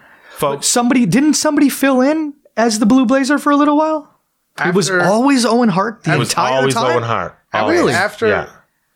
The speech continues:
Speaker 2: I thought that
Speaker 3: You
Speaker 2: they
Speaker 3: mean
Speaker 2: switched.
Speaker 3: after Owen Hart?
Speaker 2: No, no,
Speaker 1: No.
Speaker 2: not after.
Speaker 1: No.
Speaker 2: Like, I'm talking
Speaker 3: That
Speaker 2: about
Speaker 3: would
Speaker 2: the
Speaker 3: be
Speaker 2: eighties. I'm talking
Speaker 1: No,
Speaker 2: about
Speaker 1: no,
Speaker 2: the eighties.
Speaker 1: it was always,
Speaker 3: Oh,
Speaker 1: the
Speaker 3: I
Speaker 1: Blue
Speaker 3: see.
Speaker 1: Blazer was always
Speaker 2: Always
Speaker 1: Owen.
Speaker 2: Owen, never played by anybody
Speaker 1: Never
Speaker 2: else.
Speaker 1: played by anybody else.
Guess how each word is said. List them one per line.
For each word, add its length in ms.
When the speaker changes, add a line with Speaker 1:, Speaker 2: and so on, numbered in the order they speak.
Speaker 2:
I 100
thought 220
that 160
Speaker 3:
You 80
Speaker 2:
they 80
Speaker 3:
mean 80
Speaker 2:
switched. 200
Speaker 3:
after 380
Owen 260
Hart? 400
Speaker 2:
No, 300
no, 120
Speaker 1:
No. 120
Speaker 2:
not 240
after. 280
Speaker 1:
No. 80
Speaker 2:
Like, 100
I'm 100
talking 200
Speaker 3:
That 60
Speaker 2:
about 40
Speaker 3:
would 80
Speaker 2:
the 60
Speaker 3:
be 100
Speaker 2:
eighties. 300
I'm 120
talking 200
Speaker 1:
No, 60
Speaker 2:
about 80
Speaker 1:
no, 40
Speaker 2:
the 60
eighties. 60
Speaker 1:
it 40
was 160
always, 400
Speaker 3:
Oh, 40
Speaker 1:
the 60
Speaker 3:
I 260
Speaker 1:
Blue 120
Speaker 3:
see. 60
Speaker 1:
Blazer 280
was 140
always 380
Speaker 2:
Always 300
Speaker 1:
Owen. 80
Speaker 2:
Owen, 260
never 200
played 320
by 120
anybody 320
Speaker 1:
Never 140
Speaker 2:
else. 80
Speaker 1:
played 180
by 120
anybody 260
else. 120